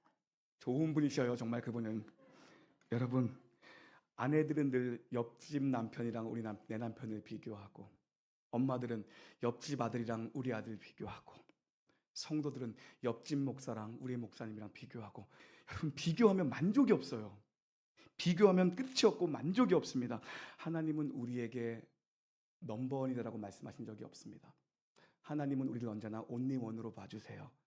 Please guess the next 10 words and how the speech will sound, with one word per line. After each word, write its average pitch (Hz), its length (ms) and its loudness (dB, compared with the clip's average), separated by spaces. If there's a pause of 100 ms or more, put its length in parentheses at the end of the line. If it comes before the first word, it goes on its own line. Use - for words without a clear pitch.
(480)
비교할 147 500 4
수 - 200 -6
없고 123 320 -4
대체할 139 560 -4
수 180 160 -4
없는 160 240 2
존재로 135 400 2
하나님은 135 360 -2
우리를 131 280 0
부르셨는데 135 680 0